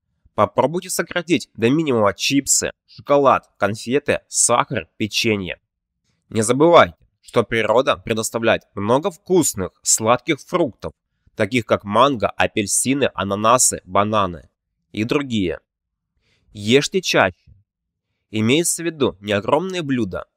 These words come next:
Верите или нет, но многие убеждены, что нужно меньше есть. Но все дело в контроле порций. Просто ешьте маленькими порциями шесть раз в день.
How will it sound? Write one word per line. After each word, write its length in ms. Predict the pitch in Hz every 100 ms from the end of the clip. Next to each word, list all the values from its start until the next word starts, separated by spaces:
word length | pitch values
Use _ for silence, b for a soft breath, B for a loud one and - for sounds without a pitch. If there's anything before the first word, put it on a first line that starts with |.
| _ _ _
Верите 480 | 107 127 160 165 117
или 180 | 117 120
нет, 300 | 113 87 _ _
но 80 | 107
многие 300 | 117 160 185
убеждены, 560 | 165 165 156 160 104 -
что 180 | - 113
нужно 360 | 123 156 170
меньше 400 | 110 107 101 117
есть. 420 | 107 95 - - _ _ _ _ _
Но 100 | 104
все 160 | 98 107
дело 360 | 101 135 160
в 60 | 135
контроле 420 | 104 101 117 113
порций. 500 | - 131 110 - - _ _ _ _ _ _
Просто 520 | - 120 165 - 117 -
ешьте 460 | 98 117 143 - 127
маленькими 480 | 107 127 147 160 170
порциями 720 | - 190 131 - 87 82 -
шесть 420 | - 113 110 -
раз 220 | 117 110
в 60 | 107
день. 280 | 110 95